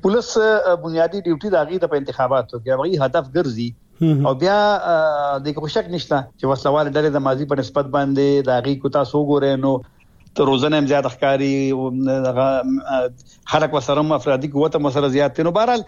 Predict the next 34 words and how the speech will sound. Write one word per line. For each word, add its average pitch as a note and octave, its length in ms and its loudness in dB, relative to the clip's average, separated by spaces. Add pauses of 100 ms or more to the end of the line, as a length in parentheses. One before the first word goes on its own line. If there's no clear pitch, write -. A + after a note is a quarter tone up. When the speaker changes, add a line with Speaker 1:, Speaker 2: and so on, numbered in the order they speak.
(220)
Speaker 1:
امنیت E3 380 0
لوی، F#3 260 2 (280)
آه، D3 480 2
یو C3+ 180 0
لوی C#3+ 200 0
چیلنج C3+ 380 0
به A#2+ 80 -2
وي G#3 500 0
نن E3+ 360 2
او D#3+ 120 4
بیا C3 200 0
سبا C#3 500 0
او C3+ 140 -2
بیا B2+ 160 -2
به B2 120 -6
وروسته C#3 240 -4
کله C3+ 180 -2
انتخابات B2 680 -2
وي. G3+ 220 2 (400)
او C3 60 2
خو D3+ 140 -4
داسې C4+ 240 2
کوم A3 240 -2
ښکاري A3+ 600 -2
چې، F#3+ 100 -4 (180)
آه، E3 260 2
څنګه A#3 480 -4
وسلوالو F#3+ 480 0
ډلو G3 160 0
خپل F#3+ 240 -6
ځان F#3 240 0
منظم C3+ 380 0
کړی D3 240 0
دی. B2+ 400 0